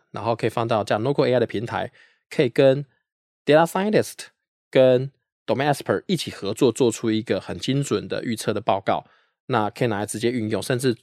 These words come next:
我们有一些比较进阶的用户，还会让I T去串到他的E R P系统或C R M 系统等等的，然后可以去做一个自动化的管理。哦，这是我们比较会去提倡的一个方式哦。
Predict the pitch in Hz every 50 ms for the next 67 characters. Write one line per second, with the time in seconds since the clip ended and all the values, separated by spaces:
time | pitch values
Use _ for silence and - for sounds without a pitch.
0 | _ _ _ _ _ - 117 107 117 117 117 117 117 113 107 117 - - 139 135
1 | - 117 - - 120 110 117 117 113 113 110 110 110 95 113 110 120 120 120 117
2 | - 139 123 117 127 127 - - 120 113 - - 120 - - - 131 104 110 123
3 | 110 107 107 107 107 110 113 117 120 110 - - - 113 104 - - 110 101 -
4 | 85 - - _ - - - - - - _ _ - 117 - - 139 120 101 113
5 | 117 110 - 127 107 - 85 98 - 107 110 107 107 104 107 107 - - _ -
6 | 101 107 - 117 101 - 123 110 - - 127 110 104 110 98 - - 127 - 123
7 | 110 - - 110 101 98 98 - 104 92 104 117 117 123 135 - _ - _ _
8 | _ _ - 101 101 - 160 131 - 147 135 113 107 104 98 98 98 98 98 101
9 | 98 107 107 - 101 - - 120 113 110 107 104 107 - - 113 - - 113 -
10 | - 98 - - 104 101 98 - 104 - - 90 87 98 - - 104 - 87